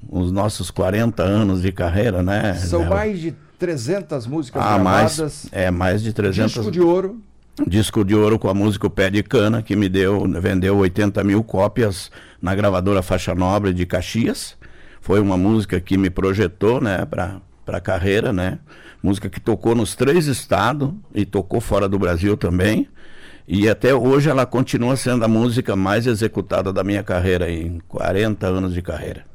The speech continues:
Speaker 2: E você dizia, é, é comunicador também.
Speaker 1: Sim, a gente
Speaker 2: Apresentou programa na Rádio Colmeia durante um bom tempo.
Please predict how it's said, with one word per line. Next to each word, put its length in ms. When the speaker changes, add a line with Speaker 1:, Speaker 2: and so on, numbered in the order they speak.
Speaker 2:
E 100
você 400
dizia, 520
é, 360
é 40
comunicador 720
também. 520
Speaker 1:
Sim, 440
a 60
gente 300
Speaker 2:
Apresentou 360
programa 380
na 60
Rádio 240
Colmeia 200
durante 300
um 20
bom 200
tempo. 520